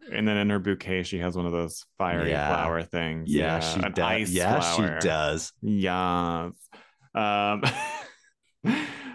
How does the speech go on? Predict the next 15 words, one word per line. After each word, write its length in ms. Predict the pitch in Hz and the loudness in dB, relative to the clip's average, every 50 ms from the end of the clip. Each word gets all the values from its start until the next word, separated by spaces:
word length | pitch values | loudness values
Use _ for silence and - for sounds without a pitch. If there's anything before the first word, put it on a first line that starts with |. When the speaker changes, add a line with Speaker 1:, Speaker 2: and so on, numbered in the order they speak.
| - - | -2 0
Speaker 1:
uh, 800 | 135 127 127 127 123 120 120 120 120 120 120 120 120 120 117 117 - - - - _ _ _ _ _ _ _ _ - | 2 4 4 4 4 4 4 4 6 6 6 6 6 4 2 0 -2 -8 -12 -18 _ _ _ _ _ _ _ _ -10
so, 160 | 139 147 147 | -2 0 2
yeah, 360 | 143 139 135 139 143 135 107 82 - - - - | 4 4 4 4 4 2 0 -2 -6 -12 -8 -2
uh, 360 | 117 120 120 120 120 120 117 98 - - - - - 123 | 0 2 2 4 4 2 2 0 -2 -6 -10 -10 -8 -2
they 360 | 131 127 123 123 123 123 123 | 0 2 4 4 4 4 4
overcome 720 | 123 120 123 131 143 147 - 123 110 104 101 113 135 151 147 - _ _ _ _ _ _ _ _ _ _ _ _ _ _ _ _ _ _ _ - | 4 4 4 4 2 0 0 0 0 2 2 0 0 -2 -4 -8 _ _ _ _ _ _ _ _ _ _ _ _ _ _ _ _ _ _ _ -2
the, 580 | 123 113 113 110 107 107 107 104 104 104 104 101 _ _ _ _ _ _ _ _ _ _ _ _ _ _ _ _ - | 0 2 4 4 4 4 4 4 4 2 0 -2 _ _ _ _ _ _ _ _ _ _ _ _ _ _ _ _ -14
fr-, 220 | - - 139 131 - - - - - - 127 135 _ - | -4 0 0 0 0 -4 -12 -18 -16 -16 -16 -12 _ 0
through, 280 | 135 127 127 127 123 | 2 4 4 6 6
like, 160 | 123 123 120 | 4 4 2
a 60 | 123 113 | 0 -2
giant 480 | 110 - 110 107 107 107 110 107 78 | 0 0 0 0 2 2 0 0 -2
nuke 300 | 107 104 104 104 104 104 - - | -2 -2 -2 -2 -4 -6 -6 -6
bomb, 540 | - 95 90 90 92 90 90 90 92 92 - _ _ _ _ _ _ _ - | -4 -2 -2 0 0 0 -2 -2 -4 -6 -8 _ _ _ _ _ _ _ -10
the, 680 | - 113 101 95 104 98 98 95 92 95 95 92 90 - | -6 -6 -2 0 2 2 2 2 2 2 2 2 0 -2